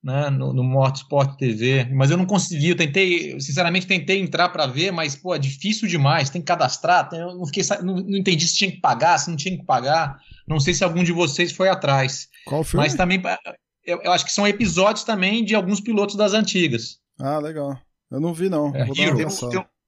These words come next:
Speaker 3: tem um documentário também na Netflix, não sei se vocês já viram, o título é, é meio babaca em português, que é Ricos e Velozes. Mas ele
Speaker 2: <laughs>
Speaker 3: fala sobre os pilotos que,
Speaker 1: Eu já
Speaker 3: é,
Speaker 1: vi, bem
Speaker 3: participam
Speaker 1: legal.
Speaker 3: das corridas de endurance,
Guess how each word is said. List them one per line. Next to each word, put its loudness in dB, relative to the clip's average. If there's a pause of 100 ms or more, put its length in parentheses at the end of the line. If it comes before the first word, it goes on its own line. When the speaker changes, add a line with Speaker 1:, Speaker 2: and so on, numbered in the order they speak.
(140)
Speaker 3:
tem 0
um -2
documentário 0
também -4
na -2
Netflix, -4
não -8
sei 0
se -4
vocês 2
já 4
viram, 2
o -4
título 0
é, 4
é 4
meio 4
babaca 2
em -4
português, -2
que -6
é 0
Ricos -2
e 2
Velozes. 2 (600)
Mas -4
ele 4
Speaker 2:
<laughs> -
Speaker 3:
fala 2
sobre 2
os 2
pilotos 0
que, 2 (320)
Speaker 1:
Eu 0
já 4
Speaker 3:
é, -
Speaker 1:
vi, 2
bem 4
Speaker 3:
participam -2
Speaker 1:
legal. -18
Speaker 3:
das -6
corridas -4
de 4
endurance, 2